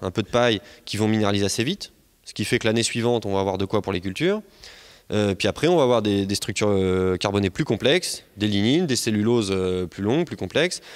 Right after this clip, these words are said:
qui eux vont mettre plus de temps à minéraliser. En fait, c'est surtout les lignines qui posent des problèmes. C'est principalement ça. Et alors, il y a plusieurs sortes de lignines, mais bon,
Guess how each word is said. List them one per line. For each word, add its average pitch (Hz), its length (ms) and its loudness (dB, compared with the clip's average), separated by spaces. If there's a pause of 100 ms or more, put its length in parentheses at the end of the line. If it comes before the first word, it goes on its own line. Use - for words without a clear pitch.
(160)
qui - 120 2
eux 160 60 8
vont 165 160 4
mettre 135 160 2
plus 147 200 -2
de 123 100 2
temps 151 160 0
à 151 40 2
minéraliser. 117 460 -2 (400)
En - 60 -10
fait, 110 120 -2
c'est 113 80 0
surtout 131 280 0
les 113 100 4
lignines 117 260 2
qui 117 120 -6
posent 104 160 -4
des 98 100 -4
problèmes. 90 240 -6 (1160)
C'est - 80 -18
principalement 98 480 -4
ça. 127 360 0
Et 95 60 0
alors, 101 180 2
il 98 40 0
y 104 40 2
a 101 40 0
plusieurs 131 320 0
sortes 127 200 2
de 113 80 2
lignines, 127 360 2
mais 98 160 0
bon, 101 200 -2